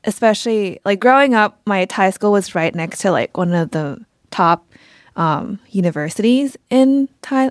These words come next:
in Thailand. So I would see those students, and I was like, "Oh, that's, that's gonna be me one day." Like, so I just thought it was natural, didn't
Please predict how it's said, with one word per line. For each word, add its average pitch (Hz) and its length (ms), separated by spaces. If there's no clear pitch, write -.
in 247 220
Thailand. 269 520
So 196 280
I 208 80
would 208 180
see 240 300
those 202 380
students, 226 640
and 202 80
I 202 40
was 208 60
like, - 100
"Oh, 320 180
that's, 220 340
that's 240 160
gonna 269 120
be 285 120
me 403 200
one 214 160
day." 170 320
Like, 202 200
so 240 120
I 196 200
just 233 180
thought 196 200
it 196 60
was 180 180
natural, 165 600
didn't 165 400